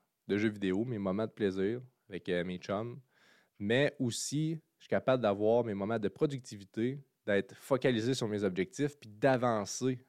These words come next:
vers ceux-ci pour éventuellement, ben, y arriver, tu sais. Je pense que c'est le meilleur des deux mondes. Je suis encore en adaptation, j'adapte tout ça, je check comment ça va, euh,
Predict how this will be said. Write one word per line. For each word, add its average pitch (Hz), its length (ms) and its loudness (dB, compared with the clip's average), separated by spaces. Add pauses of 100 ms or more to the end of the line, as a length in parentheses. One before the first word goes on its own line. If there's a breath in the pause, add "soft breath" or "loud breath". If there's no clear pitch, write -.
(100)
vers 101 440 2
ceux-ci 110 520 -4
pour 110 320 -2 (360 soft breath)
éventuellement, 95 680 -2 (240)
ben, 80 380 -14
y 85 60 -14
arriver, 87 360 -4
tu - 140 -14
sais. - 60 -16 (1600 soft breath)
Je - 80 -10
pense 180 200 6
que - 40 0
c'est 135 80 4
le 120 80 2
meilleur 123 240 6
des 143 120 4
deux 120 140 4
mondes. 143 300 2
Je - 60 -14
suis - 100 -4
encore 151 260 2
en 135 100 0
adaptation, 123 760 2
j'adapte 113 340 0
tout - 60 -16
ça, 139 280 4
je 143 120 -4
check 123 180 -2
comment 110 240 0
ça 95 160 0
va, 107 400 2
euh, 90 500 0